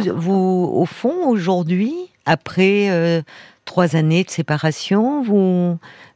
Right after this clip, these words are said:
Speaker 2: vous vous projetez à nouveau, vous aimeriez être à nouveau, former un couple ?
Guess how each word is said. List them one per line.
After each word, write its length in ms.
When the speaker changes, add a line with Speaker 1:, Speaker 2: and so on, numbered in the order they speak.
Speaker 2:
vous 220
vous 140
projetez 640
à 60
nouveau, 380
vous 300
aimeriez 560
être 280
à 60
nouveau, 460
former 480
un 180
couple ? 340